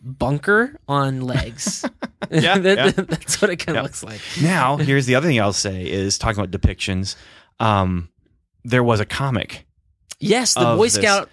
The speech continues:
Speaker 1: comic.
Speaker 2: The Boy Scout magazine, Boys, Boys Life?
Speaker 1: Probably.
Speaker 2: I think it's Boys Life. Uh, had, they did, like, two pages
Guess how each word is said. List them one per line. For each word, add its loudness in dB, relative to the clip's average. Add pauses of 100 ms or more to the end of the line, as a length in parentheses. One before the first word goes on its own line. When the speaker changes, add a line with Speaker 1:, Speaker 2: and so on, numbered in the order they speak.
(300)
Speaker 1:
comic. -4
Speaker 2:
The -4
Boy 4
Scout 0
magazine, 0
Boys, 0
Boys -4
Life? 0 (680)
Speaker 1:
Probably. 0 (240)
Speaker 2:
I -10
think -2
it's -4
Boys -6
Life. -8 (500)
Uh, 2 (320)
had, 0 (880)
they -2
did, 0
like, -2
two 0
pages -2